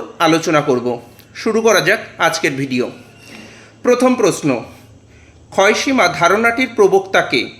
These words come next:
উত্তর হবে জন ওয়েসলি পাওয়েল। নেক্সট, পর্যায়ন কথাটি কে বা কারা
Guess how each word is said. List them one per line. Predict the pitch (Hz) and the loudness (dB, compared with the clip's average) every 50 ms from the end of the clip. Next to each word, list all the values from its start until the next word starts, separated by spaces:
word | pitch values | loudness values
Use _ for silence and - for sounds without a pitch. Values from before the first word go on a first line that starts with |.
| - - - - - _ | -20 -20 -20 -20 -6 _
উত্তর | 170 170 - - 226 214 226 | -6 -4 0 0 0 2 2
হবে | 240 180 151 139 139 - - - 139 127 135 | 0 2 0 0 -2 -6 -12 -14 -12 -2 0
জন | 175 180 196 220 226 220 202 | 2 2 2 0 -4 -4 2
ওয়েসলি | 190 190 190 196 190 - - 240 254 254 - - | 2 4 4 4 2 0 -4 -6 -6 -4 0 0
পাওয়েল। | 190 170 151 135 127 113 - - - - - - - _ _ - - - - - - _ - 190 196 208 | 2 4 4 2 2 0 -4 -10 -16 -20 -20 -20 -20 _ _ -20 -20 -20 -20 -20 -20 _ -8 -4 -2 -2
নেক্সট, | 180 - - - - - - - - - - - - _ - - - - - - _ _ _ - | -2 -2 -4 -12 -16 -14 -16 -18 -18 -18 -20 -20 -20 _ -20 -20 -20 -20 -20 -20 _ _ _ 0
পর্যায়ন | 208 202 208 208 214 240 254 269 277 277 - | 2 2 2 2 2 0 2 2 0 0 0
কথাটি | 262 247 254 240 240 240 226 165 143 139 - - - | -2 -2 -2 -4 -6 -6 -6 -6 -8 -8 -10 -16 -6
কে | - 220 220 233 254 214 202 | 0 2 2 2 2 2 2
বা | 214 214 214 214 214 | 2 2 2 2 0
কারা | 202 196 208 190 | 2 2 4 2